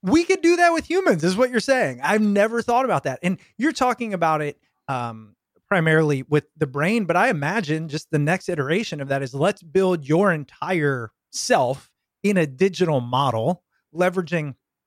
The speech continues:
all of the data we have about you, right? So your entire genome or your, your, your parents' genome and your gut health and your this and your that.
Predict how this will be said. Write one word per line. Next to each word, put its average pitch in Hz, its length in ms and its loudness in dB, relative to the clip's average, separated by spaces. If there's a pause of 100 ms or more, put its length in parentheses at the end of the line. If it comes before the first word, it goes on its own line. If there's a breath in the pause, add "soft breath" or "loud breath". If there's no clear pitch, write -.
(460)
all 254 240 2
of 202 100 0
the 180 100 0
data 151 280 0
we 139 100 -6
have 117 220 -6
about 104 260 -10
you, - 60 -20 (200)
right? 151 200 -2
So 151 180 -4
your 143 220 -6
entire 175 420 0
genome 160 640 0
or 143 200 0
your, 127 340 -6
your, 123 240 -4 (100)
your 135 120 -10
parents' 180 480 -2
genome 147 540 -8
and 123 200 -14 (380)
your 127 120 -4
gut 185 360 0
health 190 280 0
and 151 100 -10
your 131 140 -12
this 226 300 -2
and 151 100 -6
your 123 140 -10
that. 196 400 -4